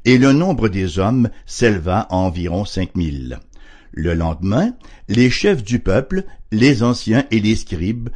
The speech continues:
s'assemblèrent à Jérusalem avec Anne, le souverain sacrificateur, Caïphe, Jean, Alexandre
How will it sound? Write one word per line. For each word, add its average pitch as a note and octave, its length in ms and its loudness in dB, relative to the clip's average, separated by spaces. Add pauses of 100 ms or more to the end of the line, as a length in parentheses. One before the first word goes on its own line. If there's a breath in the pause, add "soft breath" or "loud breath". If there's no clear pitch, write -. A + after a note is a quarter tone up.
(140 loud breath)
s'assemblèrent A2 680 0
à F#2+ 80 0
Jérusalem F2 840 -2
avec F2+ 460 -2
Anne, E3 500 0 (220 loud breath)
le G2+ 220 0
souverain G#2+ 460 0
sacrificateur, E2 1120 -6 (300 soft breath)
Caïphe, C3+ 640 -2 (380 soft breath)
Jean, G2 440 -2 (300 soft breath)
Alexandre B2 800 -2